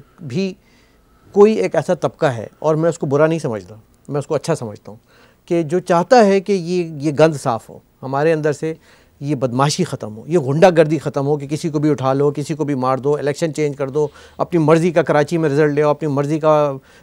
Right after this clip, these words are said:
چار سدہ میں رزلٹ لے آؤ، یہ بہت ہو گیا ہے۔ اور یہی بات وہ مانگ رہے ہیں کہ now we want، آپ جائیں، بیرکوں میں بیٹھیں، سرحدوں کی حفاظت کریں، الیکشن کی نہ کریں۔ تو do you think there is a tug of war going on between these two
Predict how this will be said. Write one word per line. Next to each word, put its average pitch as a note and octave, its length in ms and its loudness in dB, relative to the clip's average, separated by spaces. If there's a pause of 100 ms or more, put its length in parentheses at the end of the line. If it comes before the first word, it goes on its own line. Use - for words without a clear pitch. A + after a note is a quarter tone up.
چار D#3 140 6
سدہ D#3+ 280 2
میں D#3+ 120 2
رزلٹ D3 200 0
لے D3 80 -4
آؤ، D#3+ 100 -6
یہ E3+ 160 -4
بہت C3 280 -2
ہو F#2+ 120 -8
گیا F#2 100 -16
ہے۔ - 40 -20 (800)
اور D3 120 -4
یہی F3 240 0
بات F3 240 2
وہ F3+ 60 -2
مانگ A2+ 300 -4
رہے G#2 120 -12
ہیں G#2+ 80 -20 (400)
کہ D3 200 -4 (100)
now D#3+ 340 -4 (100)
we E3+ 60 -2
want، D#3+ 200 -2 (220)
آپ D#3+ 200 0 (480)
جائیں، D#3 240 2
بیرکوں C#3+ 340 2
میں E3 100 2
بیٹھیں، C3+ 340 0 (100)
سرحدوں C#3+ 320 -2
کی D3 120 -6
حفاظت B2 340 -6
کریں، E3+ 200 -8 (380)
الیکشن D3 380 -2
کی C#3 100 -6
نہ A2 80 -6 (100)
کریں۔ - 120 -16 (400)
تو G#3 100 8 (760)
do D3 120 -4
you A#3+ 120 2 (120)
think D4 120 -2
there A#3+ 200 2
is E3+ 40 -2
a F3+ 220 2
tug G3 100 -2
of B2+ 220 2
war F3 300 2
going F#3 220 0
on F3+ 260 0
between D3+ 360 -4 (140)
these - 400 -8 (160)
two F3 100 0